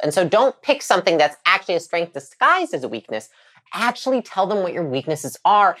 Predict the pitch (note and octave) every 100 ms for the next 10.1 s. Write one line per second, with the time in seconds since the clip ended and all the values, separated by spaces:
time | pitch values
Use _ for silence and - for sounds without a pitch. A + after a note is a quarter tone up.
0 | _ - F#3+ G3+ G3+ - - E3+ G#3+ C4
1 | C#4+ B3 G#3+ G3+ F#3+ F3 F3+ D3 D3+ A2+
2 | C#3 B3 B3 F#3+ D3 - - E3 - D3
3 | C3+ D#3+ D3+ G#2+ - - - - _ -
4 | - C#3 C3 _ - G#3 G#3 C#4 - D4+
5 | - F#3+ F#3+ F3 E3 - - B2 A#2+ F#3+
6 | A3 G#3+ F#3 A#3 _ _ - D#3+ D3+ -
7 | C3+ A#2 D#3+ D3 E3 F3 G#3+ - D#4 E4
8 | A#3 F#3+ - - - - - - _ _
9 | _ _ _ - G#3 F#3 F3 A#2+ G#2+ -
10 | -